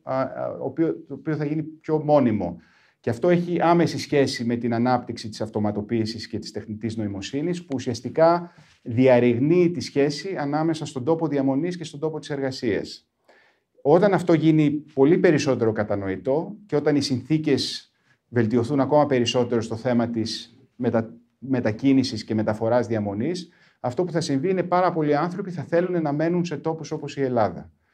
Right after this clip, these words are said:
Γιατί; Γιατί είναι πολύ πιο ευχάριστοι. Διότι όταν ζεις στη Σουηδία, που είναι κατά τα άλλα πολύ ενδιαφέρον μέρος,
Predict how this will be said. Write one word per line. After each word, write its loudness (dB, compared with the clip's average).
Γιατί; -2
Γιατί -2
είναι -2
πολύ -4
πιο -4
ευχάριστοι. -2
Διότι -2
όταν 0
ζεις -2
στη -10
Σουηδία, -2
που -6
είναι 0
κατά -8
τα -2
άλλα 2
πολύ -2
ενδιαφέρον -2
μέρος, -2